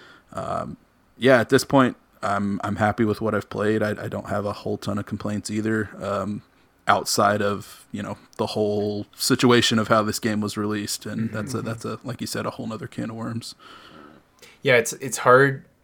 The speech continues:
Speaker 2: to, uh, to judge this game without thinking about everything that's going on with C D Projekt Red with, with all this, which, like I said, we don't, we're not gonna get into it tonight 'cause it's too big to cover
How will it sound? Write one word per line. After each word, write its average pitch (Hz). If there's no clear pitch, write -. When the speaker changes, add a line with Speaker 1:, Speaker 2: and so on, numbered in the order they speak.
Speaker 2:
to, 107
uh, 98
to -
judge 110
this -
game 92
without 90
thinking 104
about 92
everything 92
that's 87
going 92
on 92
with 123
C 120
D 120
Projekt 123
Red 135
with, 113
with 113
all 113
this, 135
which, 101
like -
I 120
said, 113
we 104
don't, 120
we're 120
not 123
gonna 135
get 123
into 135
it 131
tonight 110
'cause 110
it's -
too 139
big 117
to -
cover 107